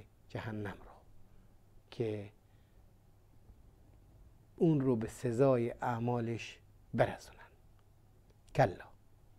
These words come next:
اینطور نیست، دنیا اینجوری نمیمونه،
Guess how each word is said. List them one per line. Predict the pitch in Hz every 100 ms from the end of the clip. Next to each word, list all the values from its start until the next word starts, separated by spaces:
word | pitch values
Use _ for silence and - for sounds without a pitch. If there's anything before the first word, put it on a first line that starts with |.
| - - - - - - - -
اینطور | 127 107 120 117
نیست، | 131 117 - - - - - - - - - - - - -
دنیا | 131 131 131
اینجوری | 120 120 120
نمیمونه، | 123 139 123 110